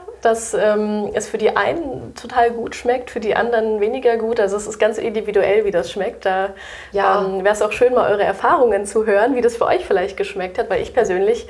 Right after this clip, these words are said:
Speaker 1: hab's auch schon ausprobiert und hatte ein ganz anderes Geschmackserlebnis als
Speaker 2: Mhm.
Speaker 1: die Lara. <laughs>
Speaker 2: Ja,
Speaker 1: Ja.
Speaker 2: d-, natürlich.
Speaker 1: Mhm.
Speaker 2: Wie immer ist alles Geschmackssache.
Speaker 1: Ja.
Speaker 2: Ähm, das ist auch von Hersteller zu Hersteller unterschiedlich.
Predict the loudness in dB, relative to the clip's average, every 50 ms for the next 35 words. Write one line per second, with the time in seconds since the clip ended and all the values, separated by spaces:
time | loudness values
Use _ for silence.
0 | -16 -16 -10 -6 -4 -4 -2 0 -2 0 0 0 0 2 2 2 0 0 -2 -2
1 | 0 0 0 0 0 -2 -6 -8 -8 -8 -6 -6 -4 -2 -2 -2 -2 -4 -4 -4
2 | -6 -6 -8 -10 -12 -14 -12 -8 -6 -6 -6 -6 -8 -8 -6 -6 -6 -4 -2 0
3 | 2 2 4 2 2 0 0 0 0 0 -2 -2 -2 -4 -4 -4 -6 -4 0 0
4 | 0 2 4 2 2 2 0 -2 -2 -4 -4 -6 -8 -8 -10 -12 -16 -20 -14 -4
5 | 0 2 4 4 4 4 2 0 -4 -12 -18 -20 -20 -16 -16 -16 -16 -16 -18 -20
6 | _ 0 0 0 0 2 0 0 2 2 -2 -4 -4 -4 -4 -2 0 0 0 0
7 | 0 2 2 2 2 2 0 0 0 0 -2 0 0 2 2 2 0 0 -4 -6
8 | -6 -4 0 -2 -2 -2 -2 -2 0 0 0 2 0 0 0 0 0 -4 -8 -8
9 | -6 -6 -6 -4 0 2 2 2 2 2 0 0 -2 -2 0 0 0 0 0 -2
10 | -4 -2 -2 0 0 0 0 0 2 2 4 4 4 2 2 0 -4 -2 0 0
11 | -2 0 0 0 2 2 2 2 2 0 0 0 -2 -2 -2 -4 -6 -6 -4 0
12 | 2 2 2 2 -2 -8 -14